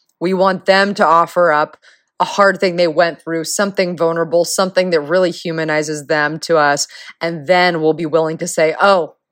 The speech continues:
yeah, that happened to me too," or, "Oh, something similar happened to me." We'll be willing to show vulnerability once vulnerability is shown to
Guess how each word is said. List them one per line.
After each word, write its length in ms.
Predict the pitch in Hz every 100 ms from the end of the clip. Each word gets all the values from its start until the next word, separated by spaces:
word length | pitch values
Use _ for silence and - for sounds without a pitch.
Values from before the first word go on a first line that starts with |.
| -
yeah, 260 | 165 240 240
that 160 | -
happened 380 | 139 170 165 180
to 100 | 175
me 160 | 165 156
too," 300 | - 165 147
or, 180 | 147 -
"Oh, 340 | 190 196 170 - - _ - 139 135
something 400 | - 196 208 190
similar 560 | - 214 202 180 170
happened 420 | 165 175 156 175 170
to 120 | 160
me." 240 | 156 147
We'll 440 | 151 156 185 196 160
be 120 | 185
willing 420 | 147 170 190 175
to 120 | -
show 360 | - - 180 190
vulnerability 640 | 175 156 151 147 147 151 143
once 400 | 139 180 202 -
vulnerability 640 | 156 151 147 147 143 143
is 120 | 139
shown 460 | - - 143 147 151
to 180 | -